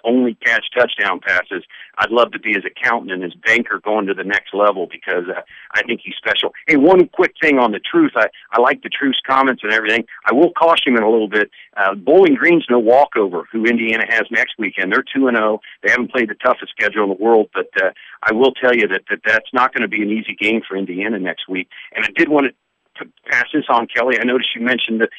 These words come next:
the Bengals could lose today. The Bengals are a three-point underdog in Chicago today. So, uh, yeah, they're, they're, they're favored to lose. I'm hopeful that, that he, they don't, but, uh, that home field advantage is a, a significant thing in the N F L.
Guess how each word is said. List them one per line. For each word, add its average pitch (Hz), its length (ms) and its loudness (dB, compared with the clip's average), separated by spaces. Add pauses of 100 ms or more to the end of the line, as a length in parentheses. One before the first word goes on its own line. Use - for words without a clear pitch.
(140)
the 113 60 -6
Bengals 131 420 2
could 120 160 -4
lose 147 220 2
today. 113 260 0 (220)
The 127 60 -8
Bengals 180 380 4
are - 120 0
a - 120 -6
three-point 151 400 0
underdog 107 600 2
in 90 80 -6
Chicago 90 560 -2
today. 85 460 -4 (360)
So, 101 280 2
uh, 95 300 2
yeah, 127 200 2
they're, 127 280 2
they're, 127 300 2
they're 143 240 2
favored 123 380 2 (120)
to 139 60 0
lose. 120 480 2 (380)
I'm 98 180 -6
hopeful 117 320 0
that, 104 220 0
that 98 80 -4
he, 101 180 -4 (160)
they 107 120 0
don't, 117 420 0
but, 95 200 -8
uh, 95 140 -2
that 120 160 0
home 131 260 0
field 123 200 0
advantage 113 560 -2
is 92 180 -4
a, 87 120 -2 (460)
a - 140 -16
significant 113 640 -4
thing 123 220 -4
in 95 80 -6
the 95 160 -2
N 90 60 -4
F 87 80 -6 (120)
L. 85 220 -4